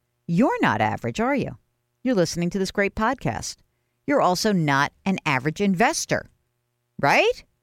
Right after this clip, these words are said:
So why settle for the same old average investing?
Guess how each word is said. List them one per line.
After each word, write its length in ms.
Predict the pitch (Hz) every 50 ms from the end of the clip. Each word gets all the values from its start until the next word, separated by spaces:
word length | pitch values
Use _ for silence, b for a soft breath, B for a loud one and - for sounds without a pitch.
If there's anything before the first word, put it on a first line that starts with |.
| _ _ -
So 160 | - 277 269
why 420 | 262 226 233 277 302 339 370 381
settle 640 | 349 - - - 233 214 208 185 131 117 117 120 - _
for 120 | _ 208 202
the 100 | 214 202
same 480 | - - - - 202 196 214 226 220 -
old 320 | 160 151 151 170 170 - - _
average 500 | - 131 131 131 127 147 160 175 - - - _ -
investing? 680 | 233 247 233 226 311 370 392 - - - 143 - -